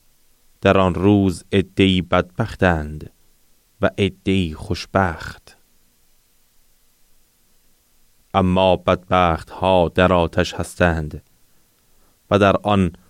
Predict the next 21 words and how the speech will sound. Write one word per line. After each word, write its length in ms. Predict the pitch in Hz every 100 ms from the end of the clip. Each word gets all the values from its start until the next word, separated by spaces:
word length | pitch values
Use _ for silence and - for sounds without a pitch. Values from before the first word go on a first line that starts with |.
| _
فریاد 800 | _ 104 95 92 95 98 98 92
و 60 | 95
ناله 380 | 92 90 87
دارند. 580 | 117 107 87 82 76 73 _ _ _ _ _ _ _ _ _ _ _ _ _ _ _ _ _ _ _ _ _ _ _ _ _ _ _ _ _ _ -
تا 220 | 104 101
وقتی 520 | 98 139 - 131 113 -
آسمان‌ها 960 | 113 104 95 - 98 95 85 104 107 98
و 80 | 95
زمین 440 | 90 92 101 92
باقی 500 | 92 87 78 101 98
است، 240 | 90 - - _ _ _ _ _ _
در 180 | 95 95
آن 180 | 92 82
خواهند 680 | - 92 82 131 104 85
بود، 380 | 90 80 76 - _ _ _ _ _ _ -
مگر 560 | 95 95 95 95 85 85 _ _ _ _
تا 240 | - 95 90
آنجا 640 | - 98 90 101 107 98
که 140 | -
خداوندت 800 | 95 98 95 87 120 127 90 80
بخواهد، 580 | - 82 82 - - -